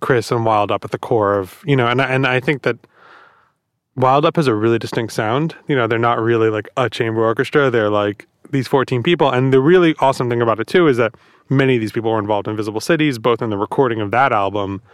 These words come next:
And so this is technically gonna be my second album. Um, uh, you can just, like, see, like, a field of money on fire. <laughs> It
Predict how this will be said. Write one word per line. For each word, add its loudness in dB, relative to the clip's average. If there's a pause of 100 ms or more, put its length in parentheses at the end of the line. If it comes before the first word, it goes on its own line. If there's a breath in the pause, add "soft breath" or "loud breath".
(500 loud breath)
And -6
so -2
this -6
is -14
technically -6
gonna -4
be -8
my -8
second -4
album. -4
Um, -4 (1080 loud breath)
uh, -2 (1200)
you -10
can -2
just, -10
like, -12
see, -10
like, -10
a -4
field -6
of -10
money -10
on -8
fire. -4
<laughs> -4
It 4